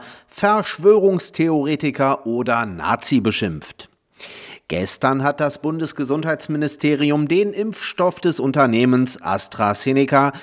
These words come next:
wegen möglicher gefährlicher Nebenwirkungen vorerst aus dem Verkehr gezogen. Aber erst, nachdem das einige andere Länder zuvor auch getan hatten.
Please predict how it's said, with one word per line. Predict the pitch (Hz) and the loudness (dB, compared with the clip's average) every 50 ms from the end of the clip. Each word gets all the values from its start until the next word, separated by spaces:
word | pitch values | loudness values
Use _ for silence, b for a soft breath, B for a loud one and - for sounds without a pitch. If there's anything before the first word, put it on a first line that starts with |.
| B B B B - | B B B B -16
wegen | 113 110 135 147 151 139 165 165 160 147 135 | -8 -2 -2 -2 0 0 0 0 0 0 0
möglicher | 120 113 113 113 - - 127 - - 131 127 | 2 2 2 2 0 -2 -4 0 0 0 0
gefährlicher | 135 143 - - 117 98 92 98 101 104 - 120 113 | 0 -4 -4 -2 -2 -2 0 -2 -4 -4 -2 -2 -2
Nebenwirkungen | 110 101 90 92 90 98 98 98 104 104 - 120 117 120 131 127 127 127 | -2 -2 -2 -4 -4 -4 -4 -2 -2 -2 0 0 0 2 2 2 0 0
vorerst | 127 - - - 165 175 185 185 - - 165 156 143 - - - - | -4 -12 -12 -4 0 0 0 0 0 -4 -4 -4 -4 -4 -6 -8 -6
aus | - 202 - - - | -6 -6 -6 -6 -4
dem | 123 123 120 117 | -2 -2 -2 -4
Verkehr | - - - 131 127 127 131 127 - - 92 80 87 107 | -8 -6 -4 -2 -2 -2 -2 -4 -8 -6 -4 -2 -2 0
gezogen. | 113 113 - - - 107 98 92 85 82 73 - - B B B B B B B B B B B B B B | 0 0 0 0 0 2 0 0 -2 -4 -10 -12 -18 B B B B B B B B B B B B B B
Aber | B 107 117 120 | B 2 2 2
erst, | - 113 120 120 127 127 - - - - - | 4 4 4 4 4 2 0 -4 -8 -8 -4
nachdem | 123 123 117 - 139 127 120 120 110 - _ | -4 -4 -2 0 0 0 0 0 -4 -6 _
das | - 110 117 123 - - - - - | 2 2 2 2 0 -2 -4 -4 -4
einige | - 104 101 107 107 110 104 113 110 | -4 -4 -4 -2 -2 0 0 0 0
andere | - 101 101 101 113 107 104 | 0 -4 -4 -4 -2 -2 -2
Länder | 98 95 95 95 101 101 101 104 | -2 -2 -4 -4 -4 -4 -4 -4
zuvor | - - 131 117 - 123 120 120 120 - | -4 -6 -8 -6 -4 -2 -2 -2 -2 -2
auch | 90 98 117 135 - - | 0 2 2 2 2 0
getan | - - - 107 92 90 90 85 - | -4 -4 -2 -4 -4 -2 -4 -6 -8
hatten. | 87 87 - - 78 73 67 - | -10 -10 -10 -12 -12 -12 -14 -16